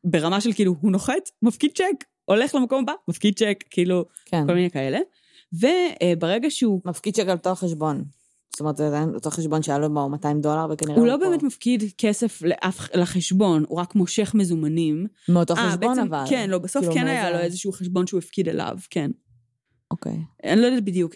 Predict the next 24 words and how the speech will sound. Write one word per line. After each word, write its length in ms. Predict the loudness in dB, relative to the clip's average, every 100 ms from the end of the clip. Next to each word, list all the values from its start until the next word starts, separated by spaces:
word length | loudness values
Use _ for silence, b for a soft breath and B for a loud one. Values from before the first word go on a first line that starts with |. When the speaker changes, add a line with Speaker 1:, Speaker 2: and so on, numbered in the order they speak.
| -4
Speaker 1:
איך 200 | -4 -2
זה 120 | -2
עבד 240 | 0 0 0
מהרמה 580 | 0 0 0 -2 -2 -2
הלוגיסטית 560 | 0 0 -4 -6 -4
הזאת, 380 | 2 4 2 0
Speaker 2:
מהמם. 80 | -2
Speaker 1:
אבל, 260 | -2 -2 0
אה, 300 | -2 0 -2 -4 B B B B B B B -18 B 0
אבל 180 | 4 4
בסוף 460 | 2 0 0 0
הוא 100 | 0
באמת, 420 | 2 0 0 -2 -2
אה, 600 | -2 0 0 0 0 -2 -4 B B B -20 0
כאילו, 180 | 2 4
הוא 160 | 2
חי 500 | -2 0 0 0 0 0
בגדול 640 | 0 0 0 -2 -2 -4 -4
על 140 | -6 -2
הצ'קים 760 | 0 0 0 0 0 0 -2
ה-, 420 | -2 -6 -6 -4 0
ללא 200 | 0 0
כיסוי 420 | -6 -8 -2 -2
האלה 240 | -2 -4